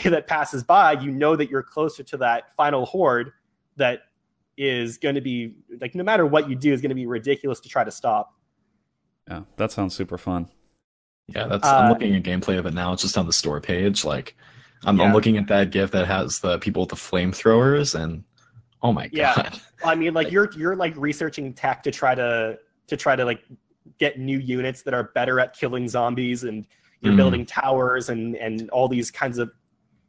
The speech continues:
Speaker 1: defenses that are supposed to work in conjunction with one another. And I've
Speaker 3: Okay.
Speaker 1: tried, like, different kinds of, kinds of defenses where, like, you're trying to build walls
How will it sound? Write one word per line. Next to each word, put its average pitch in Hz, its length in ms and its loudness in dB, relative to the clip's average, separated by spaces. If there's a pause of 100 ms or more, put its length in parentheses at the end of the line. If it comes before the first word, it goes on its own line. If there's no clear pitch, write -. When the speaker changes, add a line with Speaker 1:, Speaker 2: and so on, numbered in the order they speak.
(120)
Speaker 1:
defenses 143 460 0
that 131 100 4
are 127 60 2
supposed 156 220 -4
to 131 60 -4
work 139 300 0
in 143 80 -6
conjunction 135 520 -4
with 135 140 0
one 139 120 4
another. 135 400 4
And 113 140 -2 (140)
I've 123 220 2
Speaker 3:
Okay. - 100 -4
Speaker 1:
tried, 139 280 2
like, 139 220 -6
different 151 300 -2
kinds 143 220 -2
of, 139 160 -4
kinds 139 220 -4
of 135 60 -2
defenses 123 500 -4
where, 123 240 0
like, 113 180 0 (240)
you're 143 140 -2
trying 156 260 0
to 135 60 0
build 127 500 -2 (480)
walls 131 640 2